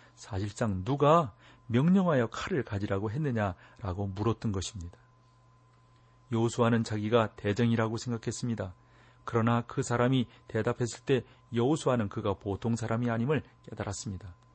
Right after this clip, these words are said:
저는 그가 다름 아닌 성육신 하기 이전의 그리스도라고 생각합니다. 그러자 여호수아는 그 앞에 엎드려 경배를 하지요.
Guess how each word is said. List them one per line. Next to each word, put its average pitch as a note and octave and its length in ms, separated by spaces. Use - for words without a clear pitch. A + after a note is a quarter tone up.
저는 F#3 240
그가 C3+ 520
다름 G2 280
아닌 G2+ 220
성육신 E3 680
하기 C#3 440
이전의 D#3 520
그리스도라고 G#2+ 840
생각합니다. F#2 600
그러자 G3 380
여호수아는 C#3 520
그 B2 160
앞에 A#2 180
엎드려 A2 320
경배를 G#2 420
하지요. B2+ 380